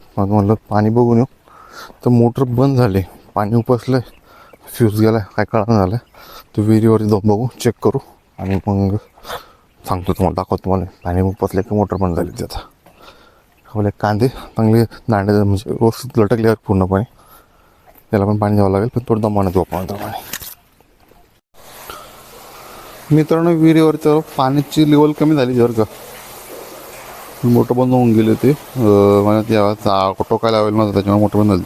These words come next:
तर चालू करून दिली मोटर आपण आता, पाणी मकाला चालू होऊन जाईल इकडं. आता आपण परत घरी जाऊ आणि ऑटोचं काही टेन्शन घ्यायचं आम्हाला इथं नाही, कारण का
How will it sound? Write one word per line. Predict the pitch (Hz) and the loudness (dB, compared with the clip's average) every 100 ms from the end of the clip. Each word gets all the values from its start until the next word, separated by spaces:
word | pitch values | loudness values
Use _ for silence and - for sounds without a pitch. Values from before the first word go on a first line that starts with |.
| - | -8
तर | - | -4
चालू | 98 | -4
करून | 101 107 113 | 0 0 2
दिली | 117 | 2
मोटर | 101 90 | 2 0
आपण | 90 87 | 0 0
आता, | 87 143 - - - - - - - - | -2 -4 -8 -20 -20 -20 -20 -20 -20 -6
पाणी | 104 101 107 | -2 0 0
मकाला | 107 101 110 107 - | 0 0 -2 -2 -2
चालू | 110 | 0
होऊन | 110 104 | 0 0
जाईल | 98 92 | -2 -2
इकडं. | 101 | -4
आता | - - - - _ _ - _ _ _ - - | -4 -16 -20 -20 _ _ -20 _ _ _ -16 -10
आपण | 104 104 | -6 -4
परत | 113 117 | -2 0
घरी | 117 117 | 2 2
जाऊ | 120 143 - - - | 0 -4 -10 -18 -8
आणि | 95 95 95 98 104 101 - - - - - - - - - | -6 -4 -2 0 0 0 -4 -20 -20 -20 -20 -20 -20 -20 -6
ऑटोचं | 107 104 110 | -2 -2 -2
काही | 120 123 | -2 -2
टेन्शन | 123 | 0
घ्यायचं | 123 104 104 | 0 0 0
आम्हाला | 104 | 0
इथं | 104 104 | 0 -2
नाही, | 123 - | -4 -4
कारण | 98 | -4
का | 98 | -2